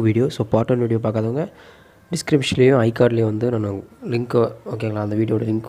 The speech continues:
கொடுக்குறேன். So, கிளிக் பண்ணி பாருங்கள். So, இப்போ வீடியோ டூவில் பார்த்தீங்கன்னா வந்து நம்ம கொஷின்ஸ் பார்க்கலாம். So, வீடியோ ஒன்னில் பார்த்தீங்கன்னா வந்து நம்ம, so,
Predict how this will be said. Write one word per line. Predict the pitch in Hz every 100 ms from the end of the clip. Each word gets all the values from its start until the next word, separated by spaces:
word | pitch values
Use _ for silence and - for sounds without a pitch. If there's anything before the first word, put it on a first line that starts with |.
| -
கொடுக்குறேன். | 113 110 135 -
So, | 123 117
கிளிக் | 107 113
பண்ணி | 107 107
பாருங்கள். | 107 107 127 - _ _ _ - - -
So, | -
இப்போ | 120 110
வீடியோ | 127 123 131
டூவில் | 127 117
பார்த்தீங்கன்னா | 107 117 110
வந்து | 107 117 175 - 113
நம்ம | 107 -
கொஷின்ஸ் | 107 143 -
பார்க்கலாம். | 104 104 117 - _ _ _ _ _ _ _ - -
So, | 127 127
வீடியோ | 147 131 127
ஒன்னில் | 135 120
பார்த்தீங்கன்னா | 120 117 110
வந்து | 110
நம்ம, | 110 127 - - 151 -
so, | 120